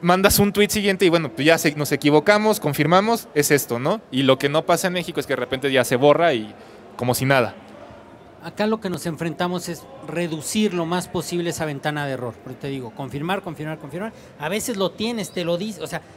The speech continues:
Speaker 2: Rodrigo me lo está diciendo. No puedo poner que es Rodrigo, pero si él me dice que pasa algo, yo le creo porque es mi fuente. Lo pongo, porque son las exclusivas también. O sea, confirmamos lo que es noticia general, lo que pueden traer agencias, se confirma.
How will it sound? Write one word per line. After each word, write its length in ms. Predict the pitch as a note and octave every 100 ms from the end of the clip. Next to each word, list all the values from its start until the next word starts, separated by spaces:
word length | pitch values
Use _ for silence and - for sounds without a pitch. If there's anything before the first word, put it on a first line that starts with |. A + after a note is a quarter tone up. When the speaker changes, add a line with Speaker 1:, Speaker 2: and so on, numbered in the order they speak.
| -
Speaker 2:
Rodrigo 380 | G3 A3 C4+ D4
me 140 | C4+
lo 60 | G#3
está 160 | - G#3+
diciendo. 380 | - G3+ E3+
No 120 | G3 A#3+
puedo 260 | C4+ C4+
poner 300 | B3+ G3 G3+
que 100 | -
es 80 | G3+
Rodrigo, 420 | G3 F#3 F#3+ G3
pero 220 | F#3+ E3
si 140 | D3+ A3+
él 60 |
me 120 | A#3+ A3+
dice 240 | A3 A3
que 140 | G#3
pasa 240 | F#3+ F#3+ G3
algo, 160 | F#3+ - - -
yo 120 | F#3+
le 140 | A3 G3+
creo 180 | G#3 G#3
porque 260 | F#3 -
es 80 | F3+
mi 160 | F#3+ G3
fuente. 500 | - G#3 G3 - A2+ - - - - - -
Lo 120 | A#2+
pongo, 420 | - A3+ D#4 D#3 - - - -
porque 220 | - D#3+
son 180 | F#3 F#3+
las 180 | F3+
exclusivas 640 | E3 - D3+ - A3 F#3+ D3+
también. 260 | D3 D3 - -
O 40 | -
sea, 140 | D3+ - - -
confirmamos 680 | F3 E3+ F3+ F#3+ A#3 C4+ B3+
lo 160 | G3+
que 140 | F3+ F#3+
es 100 | G#3
noticia 440 | F#3+ E3+ D#3+ F3+
general, 420 | - E3 D#3+ E3+
lo 100 | F#3+
que 100 | E3+
pueden 220 | D#3+ E3
traer 180 | D#3+ D#3+
agencias, 500 | C#3+ E3 F#3 F#3 G3
se 80 | D#3
confirma. 420 | D#3 C#3 D#3 C3